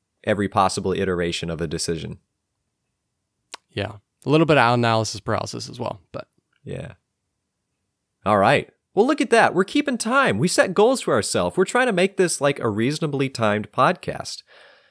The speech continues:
Speaker 1: Unless you guys really like long podcasts, and then you're gonna be disappointed that this isn't ninety minutes this time.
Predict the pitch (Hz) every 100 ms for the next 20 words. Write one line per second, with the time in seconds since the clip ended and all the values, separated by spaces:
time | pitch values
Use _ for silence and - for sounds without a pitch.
0 | _ - 113 131 127 127 120 113 92 101
1 | 104 95 98 87 82 78 92 104 69 82
2 | - 85 82 82 80 85 85 - - 127
3 | - 78 87 - 165 147 90 90 85 80
4 | 80 - - 85 - 82 76 76